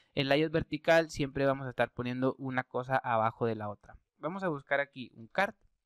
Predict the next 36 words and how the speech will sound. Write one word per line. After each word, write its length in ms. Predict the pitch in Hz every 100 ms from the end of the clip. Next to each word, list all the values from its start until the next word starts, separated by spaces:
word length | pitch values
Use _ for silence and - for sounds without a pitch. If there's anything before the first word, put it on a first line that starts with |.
| _ _ _ -
vamos 260 | 127 123
a 100 | 113
poner 260 | - 113 110
aquí 360 | 113 - 190 -
y 220 | 185 190
vamos 280 | 170 156 165
a 60 | 156
ponernos 320 | 123 123 139
de 80 | 127
acuerdo 420 | - 139 131 143 -
cuánto 380 | 139 135 135
margen 480 | 127 120 120 131 113
vamos 240 | 107 113 139
a 60 |
poner. 260 | 156 208 233 _ _ _
Fíjense, 420 | 185 175 147 107 - _
eh, 360 | 139 131 127 120
siempre 340 | 196 196 220
que 80 | 175
arrastren 540 | 147 151 - 180 175
un 80 | 175
componente, 760 | - 170 170 156 165 160 127 - _ _
ustedes 580 | 127 131 - 131 143 151 _
deben 340 | 143 135 139
de 100 | 147
fijarse 480 | 131 120 135 139 143 _
qué 160 | 135
ancho 360 | 127 127 131 139
y 80 | 123
qué 160 | 127
alto 220 | 123 120 127
está 160 | -
ocupando. 420 | 117 - 175 185
En 80 | 135
este 180 | 131 151
caso 320 | - 147 156